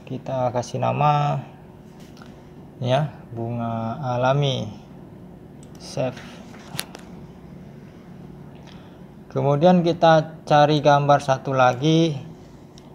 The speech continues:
eh, ketik di pencarian ukuran banner YouTube. Nah, ini ukuran banner YouTube.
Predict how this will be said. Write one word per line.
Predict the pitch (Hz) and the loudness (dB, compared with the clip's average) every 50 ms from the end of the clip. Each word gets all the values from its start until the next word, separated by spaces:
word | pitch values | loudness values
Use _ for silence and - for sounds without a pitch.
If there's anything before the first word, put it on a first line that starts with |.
| - - - - - - - - - - - - - - - - - - - - | -20 -20 -20 -20 -20 -20 -20 -20 -20 -20 -20 -20 -20 -20 -20 -20 -20 -14 -8 -6
eh, | 135 131 131 131 131 127 | -4 -4 -2 -4 -4 -4
ketik | - - - 151 135 131 | -6 -4 -2 -2 -2 -2
di | 139 139 139 135 135 131 131 131 | -2 -2 0 0 0 0 0 -2
pencarian | 131 135 135 123 - 131 127 127 131 139 143 143 143 - - 139 | -2 -4 -6 -4 -2 0 0 4 4 6 6 4 4 0 -4 -4
ukuran | 143 139 131 - - - 139 143 143 143 147 147 147 147 143 139 113 - - - - - - - | -4 -4 -6 -6 -6 -4 -2 0 4 6 6 6 6 6 4 0 -4 -8 -10 -12 -12 -14 -14 -10
banner | 127 123 123 127 127 123 127 127 131 135 131 131 123 | -4 -2 0 2 2 2 0 0 0 0 2 2 0
YouTube. | 127 127 131 127 123 - - 139 123 - - - - - - - - - - - - - - - - - - - - - - - - - - - - - - - - - - - - - - - - - - - - - - - - - - - - - - - - - - - - - - 175 | 0 -2 -4 -6 -4 2 2 2 2 2 -4 -12 -12 -12 -12 -14 -14 -14 -16 -16 -16 -14 -14 -8 -6 -6 -6 -6 -12 -20 -20 -20 -20 -20 -20 -20 -20 -20 -20 -20 -20 -20 -20 -20 -20 -20 -20 -20 -20 -20 -20 -20 -20 -20 -20 -20 -20 -20 -20 -20 -20 -20 -20 -20 -20 -20 -20 -20 -20 -12 -6 -2
Nah, | 156 147 135 117 120 | 0 0 0 -2 -4
ini | 123 127 135 143 151 151 143 135 123 - - - - - - - - - - - - - - - | -6 -4 -2 0 0 0 0 -2 -4 -8 -12 -20 -20 -20 -20 -20 -20 -20 -20 -20 -20 -20 -16 -12
ukuran | - 127 - - 135 135 135 139 135 135 135 131 | -12 -12 -8 -4 0 2 4 4 4 2 2 2
banner | 131 131 131 131 131 127 | 2 2 2 2 0 0
YouTube. | 131 131 120 127 131 - | -2 -2 -2 -4 -6 -6